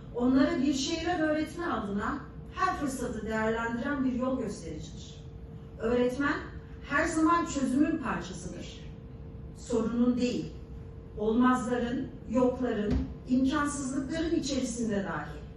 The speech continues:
sınıfında bir öğrenciyi değil, topyekün bir milleti eğittiğini, bir milletin ruh dünyasına şekil verdiğini bilecek kadar geniş bir vizyon sahibidir.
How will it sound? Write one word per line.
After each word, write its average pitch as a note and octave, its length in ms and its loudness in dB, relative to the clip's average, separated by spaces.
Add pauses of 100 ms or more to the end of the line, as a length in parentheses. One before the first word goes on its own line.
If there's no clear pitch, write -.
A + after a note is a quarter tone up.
(160)
sınıfında B3 840 2
bir C4 160 4
öğrenciyi A#3+ 720 0
değil, B3 380 0 (480)
topyekün D#4 600 2
bir C4 140 4
milleti B3 440 4
eğittiğini, F#3+ 800 -2 (480)
bir D4+ 220 6
milletin B3+ 640 0 (220)
ruh D4+ 220 4 (120)
dünyasına A3+ 640 2
şekil C4+ 460 -2
verdiğini G3+ 500 0
bilecek C4+ 460 2
kadar - 320 -2 (440)
geniş A#3 400 0
bir C4 140 0
vizyon B3 360 0
sahibidir. - 840 -6